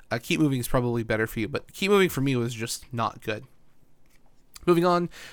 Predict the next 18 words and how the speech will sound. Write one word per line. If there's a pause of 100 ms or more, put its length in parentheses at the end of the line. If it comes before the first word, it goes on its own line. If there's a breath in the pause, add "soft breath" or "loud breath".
(140 loud breath)
we
have
location
secure. (300 soft breath)
You
can
only
choose
the
secondary
objective
in
the
capture
the
strong
point
mission.